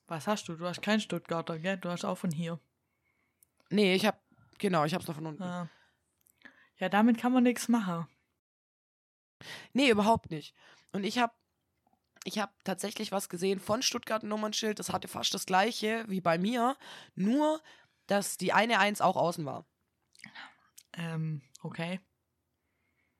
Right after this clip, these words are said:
Speaker 2: Du hast grad mein Nummernschild nicht im
Speaker 1: Nee,
Speaker 2: Kopf,
Speaker 1: und
Speaker 2: oder?
Speaker 1: die Leute, die uns <laughs> hören, auch nicht.
Speaker 2: Aus Datenschutzgründen werde ich das auch nicht erzählen.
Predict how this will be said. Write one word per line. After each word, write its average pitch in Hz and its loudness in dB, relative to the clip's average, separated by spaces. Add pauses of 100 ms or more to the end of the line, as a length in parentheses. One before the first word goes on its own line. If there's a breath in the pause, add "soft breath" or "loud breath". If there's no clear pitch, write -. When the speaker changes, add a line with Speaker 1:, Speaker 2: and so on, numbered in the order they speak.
(1200)
Speaker 2:
Du 175 2
hast 185 4
grad 170 4
mein 170 2
Nummernschild 175 0
nicht 165 2
im 180 2
Speaker 1:
Nee, 175 -2
Speaker 2:
Kopf, 196 2
Speaker 1:
und 202 2
Speaker 2:
oder? 170 2
Speaker 1:
die 165 -2
Leute, 180 -2
die 185 0
uns - -2
<laughs> - -
hören, 190 0 (200)
auch 208 0
nicht. 226 0 (2000 loud breath)
Speaker 2:
Aus 196 2
Datenschutzgründen 175 2
werde 156 0
ich - -4
das - -4
auch 143 2
nicht 151 -4
erzählen. 151 -4